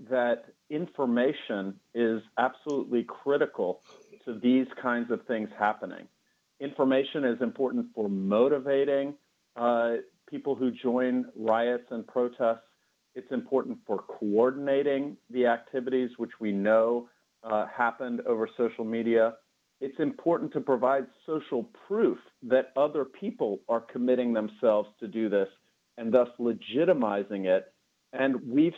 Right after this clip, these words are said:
been warning about this for months, if not years, that these kinds of informational pieces are critical to protest movements, riots, and so on,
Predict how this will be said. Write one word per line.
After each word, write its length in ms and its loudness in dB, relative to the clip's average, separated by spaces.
been 440 0
warning 520 0
about 360 2
this 160 -2
for 100 -4
months, 360 -4
if 220 -6
not 260 -4
years, 580 0
that 180 -6
these 240 4
kinds 320 0
of 80 -2
informational 800 0
pieces 520 -2
are 220 0
critical 560 0
to 60 -16
protest 760 0
movements, 480 -2
riots, 600 2
and 160 -10
so 240 -2
on, 260 -2